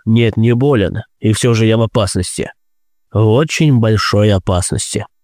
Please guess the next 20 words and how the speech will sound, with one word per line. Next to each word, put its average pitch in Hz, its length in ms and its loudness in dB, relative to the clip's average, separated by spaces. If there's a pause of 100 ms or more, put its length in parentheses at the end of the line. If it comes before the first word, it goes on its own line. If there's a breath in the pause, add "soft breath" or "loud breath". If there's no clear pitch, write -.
(640)
«Вот 156 380 0
как? - 400 -6 (340)
Расскажи». 147 760 -2 (460)
«Не 117 160 2
знаю. 104 540 0 (140)
Не 110 280 2
хочу 123 320 -2
подвергать 113 480 0
опасности 110 560 -2
и 104 100 0
тебя. 104 420 -2 (300)
Тебе 120 680 0
и 123 120 0
так 143 260 -4
сейчас 107 420 -2
несладко». 104 480 -4 (1040)
«Чем 202 400 0
можно 175 680 0
навредить 165 640 0
умирающему?» 160 1000 0